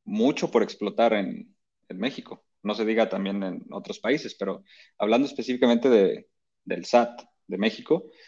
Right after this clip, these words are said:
hay muchas, eh, aplicaciones a nivel, no sé, de personas físicas como de personas morales que pueden, eh, como realizarse. De hecho, creo que ahorita está surgiendo una nueva tendencia que es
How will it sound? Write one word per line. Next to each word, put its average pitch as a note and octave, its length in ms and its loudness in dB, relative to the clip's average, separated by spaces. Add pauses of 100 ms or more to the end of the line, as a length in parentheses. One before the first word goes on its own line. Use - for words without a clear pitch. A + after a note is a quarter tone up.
(240)
hay A#2+ 180 8
muchas, C#3+ 800 4 (420)
eh, G#2 460 2 (480)
aplicaciones A#2+ 680 6
a A#2 40 6
nivel, A2 760 6 (240)
no G#2 140 -2
sé, A2 200 2
de G#2 80 6
personas A2+ 420 0
físicas - 640 -2
como G2 200 -2
de F#2+ 80 -2
personas G#2+ 340 -6
morales A2 480 2 (400)
que A2 80 -2
pueden, A#2 720 4 (320)
eh, G#2 340 2 (560)
como G2+ 380 -2
realizarse. A2+ 640 4
De A#2 80 6
hecho, B2 300 2 (480)
creo B2 180 4
que - 80 0
ahorita C3+ 240 6
está C#3 180 0
surgiendo C3+ 500 2
una B2+ 160 4
nueva B2+ 220 6
tendencia A#2+ 440 0
que A#2+ 100 2
es - 340 -6